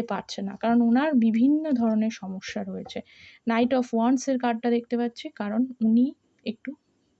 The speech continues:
পারেশান, মানে একটু ফ্রাস্ট্রেটেড, একটু সমস্যার মধ্যে দিয়ে চলছে, ফ্যামিলির কিছু সমস্যা থাকতে পারে। তো সেই সমস্ত কথা ভেবে উনি কিন্তু প্রবলেমের মধ্যে রয়েছে, মানে আমি দেখতে পাচ্ছি যে উনি খুব একটা ভালো নেই।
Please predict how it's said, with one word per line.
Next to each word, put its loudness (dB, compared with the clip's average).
পারেশান, 0
মানে 0
একটু -8
ফ্রাস্ট্রেটেড, -2
একটু -2
সমস্যার 0
মধ্যে 2
দিয়ে 2
চলছে, -2
ফ্যামিলির 2
কিছু 2
সমস্যা 0
থাকতে -6
পারে। 0
তো 4
সেই 2
সমস্ত -2
কথা -2
ভেবে 2
উনি 2
কিন্তু -8
প্রবলেমের -2
মধ্যে -2
রয়েছে, -6
মানে 2
আমি 4
দেখতে -8
পাচ্ছি -4
যে -4
উনি 4
খুব -4
একটা -4
ভালো -8
নেই। -10